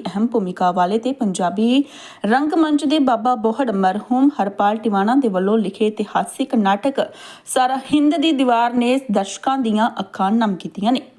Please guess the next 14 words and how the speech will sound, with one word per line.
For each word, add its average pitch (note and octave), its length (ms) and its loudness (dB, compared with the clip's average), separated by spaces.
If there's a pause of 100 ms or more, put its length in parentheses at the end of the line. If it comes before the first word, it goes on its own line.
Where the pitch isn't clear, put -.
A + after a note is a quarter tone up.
(220)
ਡਿਪਟੀ B3+ 300 -2
ਕਮਿਸ਼ਨਰ E4 500 2
ਡਾਕਟਰ C#4+ 340 0
ਪ੍ਰੀਤੀ C4+ 300 0
ਯਾਦਵ A#3+ 360 2
ਦੀ C4 120 2
ਅਗਵਾਈ G3+ 340 2 (120)
ਹੇਠ B3+ 180 0
ਪਟਿਆਲਾ G#3 380 2
ਜ਼ਿਲ੍ਹਾ G#3 240 0
ਪ੍ਰਸ਼ਾਸਨ G3+ 580 -2
ਦੇ B3 80 4
ਵੱਲੋਂ A3+ 300 2
ਪੰਜਾਬ F#3+ 400 0